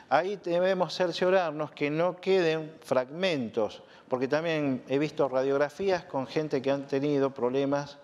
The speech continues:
que han, han consumido un alimento donde había una partícula de esponja y esto corre riesgo de perforar el, el estómago. Entonces, tener en cuenta eso. Y el tema de los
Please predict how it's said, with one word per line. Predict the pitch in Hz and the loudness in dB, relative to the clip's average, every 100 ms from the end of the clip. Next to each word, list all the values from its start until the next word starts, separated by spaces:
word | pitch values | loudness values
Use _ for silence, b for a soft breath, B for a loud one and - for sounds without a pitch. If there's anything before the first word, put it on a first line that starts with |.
| B B - | B B -12
que | 107 | -8
han, | 104 98 - | -8 -10 -10
han | 110 123 | -6 -2
consumido | 135 123 131 135 139 139 131 | -2 -2 -2 0 2 0 0
un | 127 | 0
alimento | 127 131 135 147 156 | -2 0 0 0 0
donde | 143 123 | 0 2
había | 123 135 | 2 2
una | 127 120 110 | 2 0 0
partícula | 113 113 - 131 123 120 | -2 -2 -4 -4 0 2
de | 120 | 2
esponja | 117 160 156 - 131 | -2 -2 -2 0 0
y | 123 | 0
esto | 127 - - 131 117 B B B B - | -2 -2 0 0 -2 B B B B -2
corre | 135 139 | 0 2
riesgo | 135 143 143 139 | 0 0 2 0
de | |
perforar | 117 117 - 117 127 123 | 0 -4 -2 0 0 -2
el, | 104 113 | -8 -8
el | 107 | -8
estómago. | 101 196 127 95 - - - - - - - B B B B | 0 0 0 -4 -8 -20 -20 -20 -20 -20 -20 B B B B
Entonces, | 165 180 196 202 208 196 190 B B B - | 0 2 0 0 0 0 -2 B B B -2
tener | 143 165 | 0 2
en | 165 156 | 0 0
cuenta | 175 170 170 202 | 0 2 2 4
eso. | 190 147 165 190 208 - B B B - | 4 2 2 0 -2 -14 B B B 0
Y | 196 208 | 4 4
el | 185 175 | 2 0
tema | 233 226 214 | 0 2 2
de | 180 | 2
los | 165 147 | 2 0